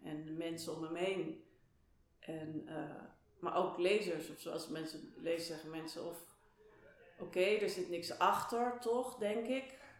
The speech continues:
Nog niks verraden. Nou ja, dat zijn, hij heeft alleen maar goede bedoelingen. En dan zeggen we, "Ja, maar dan doet hij het vooral om de leegte van zijn eigen leven,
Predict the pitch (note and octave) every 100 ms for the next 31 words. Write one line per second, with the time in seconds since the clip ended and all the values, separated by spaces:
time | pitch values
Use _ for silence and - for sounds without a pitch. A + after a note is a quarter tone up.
0 | - D#3+ D#3 D#3+ - E3 E3+ F#3+ G3+ F#3+
1 | D3+ - F#3 F#3 G3 F#3+ F#3+ F#3 F#3 F#3+
2 | F#3 G#3 F#3+ - E3+ E3 D#3+ E3+ G3 A3+
3 | A3 G3 F3 D#3+ D3+ E3+ F3+ F3+ G3+ G3+
4 | G3+ - G3 G3+ G#3 G#3 G3+ G3+ G#3 A3
5 | G#3+ G3+ G#3 G#3 G#3 - G#3+ G#3+ G#3+ A3
6 | B3 C#4 - F#3+ F3 E3 -